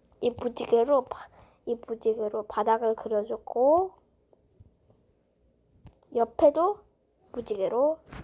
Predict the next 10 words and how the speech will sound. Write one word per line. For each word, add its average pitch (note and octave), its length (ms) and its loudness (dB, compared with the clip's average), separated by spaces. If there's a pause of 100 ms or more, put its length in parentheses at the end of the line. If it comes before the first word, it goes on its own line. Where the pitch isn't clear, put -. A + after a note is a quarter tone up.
(120)
옆에도, G#3 680 -2 (600)
옆에도, C4 720 0 (1600)
옆에도, A3 960 -2 (200)
옆에도. B3 640 -4 (260)
어, A3 280 2
신발이 D4+ 320 -2
안 A3 120 0
보이네요. A3 400 -4
괜찮아요. G#3+ 540 -6 (1400)
이제 D#4 560 6